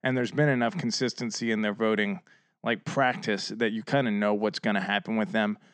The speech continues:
Of course, they're gonna bump up the, uh, the power conference teams over the non-power conference teams, but once you've, like, attained a certain spot in the A P, it's kind of like a sequential. You move up based on other teams, like, dropping their games,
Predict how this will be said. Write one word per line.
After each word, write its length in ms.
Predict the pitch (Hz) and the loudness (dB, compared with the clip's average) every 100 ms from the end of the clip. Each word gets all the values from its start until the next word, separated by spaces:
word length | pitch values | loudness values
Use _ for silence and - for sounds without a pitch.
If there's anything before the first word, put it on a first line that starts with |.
| _ - | _ -4
Of 140 | 123 - | -4 2
course, 260 | 160 147 | 4 4
they're 160 | - 143 | 4 4
gonna 160 | 139 | 4
bump 380 | 117 117 123 120 | 2 2 2 4
up 240 | 120 107 98 | 2 2 0
the, 260 | 113 110 | 2 4
uh, 320 | 101 98 98 - _ _ | 2 2 0 -2 _ _
the 80 | - | -8
power 320 | - 123 117 | 0 2 2
conference 420 | 113 123 110 117 - | 2 0 2 -2 0
teams 280 | 120 107 | 0 2
over 180 | 107 104 | 2 2
the 80 | 101 | 2
non-power 440 | 107 113 107 101 | 2 2 0 -2
conference 360 | 107 110 107 - | -2 -2 -2 -2
teams, 240 | 120 107 - - _ - | -4 -6 -10 -20 _ 4
but 320 | 175 127 110 _ _ _ | 6 6 0 _ _ _
once 340 | 135 156 160 165 | 2 4 4 6
you've, 240 | 151 120 | 6 6
like, 280 | 123 110 - | 4 2 0
attained 500 | 117 - 143 147 139 | -2 0 2 4 4
a 80 | 110 | 2
certain 420 | - 135 101 104 | 0 0 0 -2
spot 520 | 101 - 120 131 135 - - | -4 -4 2 2 2 -2 -2
in 240 | 131 123 | 2 4
the 240 | 117 110 98 _ _ _ _ _ | 4 2 0 _ _ _ _ _
A 140 | 151 147 | 4 4
P, 340 | - 151 147 | 6 6 6
it's 300 | 143 135 120 | 4 0 0
kind 240 | - 147 135 | 4 6 6
of 60 | 123 | 4
like 200 | 117 117 | 2 2
a 40 | |
sequential. 600 | - 123 143 131 104 117 | 0 0 2 2 2 0
You 160 | 113 131 | 0 2
move 280 | 135 131 120 | 4 4 2
up 160 | 113 | 2
based 260 | 123 117 107 | 0 0 2
on 100 | 117 | 2
other 180 | 113 110 | 2 2
teams, 280 | 113 117 107 | 0 0 0
like, 220 | 107 107 | -2 -2
dropping 380 | 123 107 113 107 | 0 0 2 0
their 100 | 104 | 0
games, 400 | 110 98 90 | 0 -2 -4